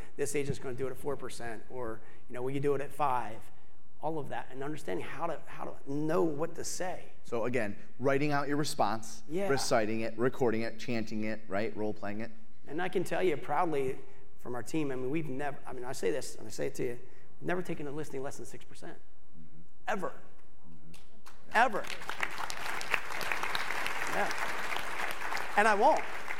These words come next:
Speaker 2: Yeah.
Speaker 1: Even if, even if it's an eight million dollar listing, which I've done.
Speaker 2: Yeah.
Speaker 1: And they're like, "There's no way you can get that done.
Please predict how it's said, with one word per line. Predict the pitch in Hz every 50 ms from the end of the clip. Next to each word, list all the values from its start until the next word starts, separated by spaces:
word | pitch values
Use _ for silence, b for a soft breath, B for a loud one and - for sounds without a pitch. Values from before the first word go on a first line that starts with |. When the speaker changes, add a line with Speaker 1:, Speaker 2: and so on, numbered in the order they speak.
| - - - - - -
Speaker 2:
Yeah. | - - - - - - - - - - - - - - - -
Speaker 1:
Even | 175 202 240 269
if, | 247 202 170 -
even | 196 214 226 262
if | 269 233
it's | 202 220
an | 214
eight | 208 202
million | 190 185 185
dollar | 175 170 160 151
listing, | 170 196 - - - - - - -
which | - 131 -
I've | 160 143
done. | 139 190 226 - - - - - - - - - - -
Speaker 2:
Yeah. | 78 80 - - - - - - - -
Speaker 1:
And | 139 147
they're | 160
like, | 143 120 107 -
"There's | 135 127 110
no | 139 143 135 120
way | 113 113 113 107
you | 107
can | 110 113 107
get | 110 101 -
that | 104 98 95
done. | 98 98 92